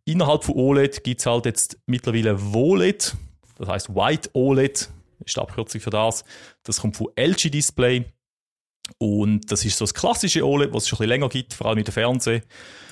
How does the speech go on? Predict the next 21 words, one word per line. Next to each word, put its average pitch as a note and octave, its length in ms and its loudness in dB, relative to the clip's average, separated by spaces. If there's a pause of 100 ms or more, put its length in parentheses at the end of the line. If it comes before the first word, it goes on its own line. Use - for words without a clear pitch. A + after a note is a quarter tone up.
(380)
Ähm, A#2 480 2 (640)
und B2+ 500 0
dann D#3+ 180 2
gibt's - 420 -2
neu, B2+ 480 2
ich E3 260 -2 (340)
weiss F2 260 -6
gar G2 80 -2
nicht, F2+ 120 -4
seit - 140 -10
zwei A#2+ 320 2
oder A2 160 0
drei A2 60 2
Jahren A2+ 420 2
gibt's - 300 -4
Q A3+ 320 2
D F#3+ 160 0
oled C3+ 440 0 (140)
von F#2+ 140 -4
Samsung. E3+ 680 0 (580)
Und A2+ 460 0